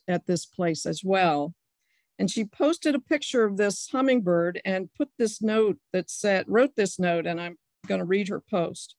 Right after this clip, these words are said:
"She may not be the most spectacular, but this female white-tailed hill star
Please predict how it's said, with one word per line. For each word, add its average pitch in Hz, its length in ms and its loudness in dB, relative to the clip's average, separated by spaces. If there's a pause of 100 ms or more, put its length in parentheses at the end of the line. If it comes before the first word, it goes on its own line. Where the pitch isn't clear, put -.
(1080)
"She - 220 -2
may 302 200 4
not 294 300 4
be 247 280 0
the 220 120 2
most 220 340 -2
spectacular, 180 1120 -2 (380)
but 220 180 0
this 214 220 0
female 240 840 0 (140)
white-tailed 220 880 0
hill 311 160 -2
star 160 560 -2